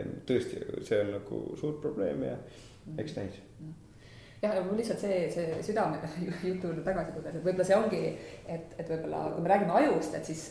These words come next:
Speaker 2: noh, me ju teame, kus aju füüsiliselt asetseb, et siis meil tekib tunne, et keskendume ainult sellele, mis meie nagu, äh, peas toimub, aga tegelikult võib-olla sa tõid natukene selle, et kui inimene ikkagi tervik, eks ju, siis me oleme oma, oma, noh, te-,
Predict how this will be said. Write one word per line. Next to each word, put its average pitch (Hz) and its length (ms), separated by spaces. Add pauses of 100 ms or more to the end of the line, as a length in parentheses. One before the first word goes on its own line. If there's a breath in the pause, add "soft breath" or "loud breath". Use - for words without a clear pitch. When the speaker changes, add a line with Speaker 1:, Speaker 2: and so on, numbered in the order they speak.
(100)
Speaker 2:
noh, 180 80 (240)
me 175 180
ju 175 60
teame, 202 320
kus 165 120
aju 185 140
füüsiliselt 190 480
asetseb, - 440
et 139 100
siis - 140
meil 151 120
tekib - 260
tunne, 185 300
et - 180
keskendume 156 480
ainult 165 240
sellele, 147 380
mis 156 220
meie 156 300
nagu, 147 360 (180)
äh, 151 420
peas 240 340
toimub, 156 260
aga 147 120
tegelikult 175 400
võib-olla 160 180
sa - 80
tõid 196 260
natukene 156 400
selle, 147 240 (720 loud breath)
et - 100
kui 185 120
inimene 196 200
ikkagi 165 220
tervik, 202 460
eks - 200
ju, - 80
siis 151 140
me 156 120
oleme 151 360
oma, 160 220 (180)
oma, - 320
noh, 165 100 (400)
te-, - 440